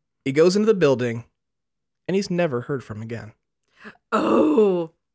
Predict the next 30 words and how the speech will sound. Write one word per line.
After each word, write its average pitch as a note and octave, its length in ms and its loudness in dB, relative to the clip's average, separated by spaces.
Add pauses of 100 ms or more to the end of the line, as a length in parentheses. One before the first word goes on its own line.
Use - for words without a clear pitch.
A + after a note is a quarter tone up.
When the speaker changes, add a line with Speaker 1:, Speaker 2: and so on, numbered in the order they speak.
(120)
Speaker 2:
honestly, C#4+ 580 0
good. F#3+ 480 0 (240)
We C4+ 120 -2
shouldn't C4+ 360 0
be B3+ 120 -2
hearing G#3+ 340 2
from G3 220 -2
the G3 80 -2
guy F#3 220 0
that's F3+ 260 -4
testing A3+ 520 -6
children's F#3+ 520 -2
lives E3+ 340 0
for F3 160 -4
immortality F3 880 -4
testing. C#3+ 560 -12 (100)
Speaker 1:
Now, E3+ 100 2
these G3 160 4
four G#3+ 200 4
games, D3+ 460 0
they C#3+ 300 2
jump C3 420 -4 (540)
all A#2+ 460 0 (120)
over F#2+ 400 -2 (240)
this F2 160 -2
timeline. B1 460 -12 (280)
Speaker 2:
Totally. C4 380 -2
This F3+ 160 -10
is G#3 100 -12
a, F#3 200 -4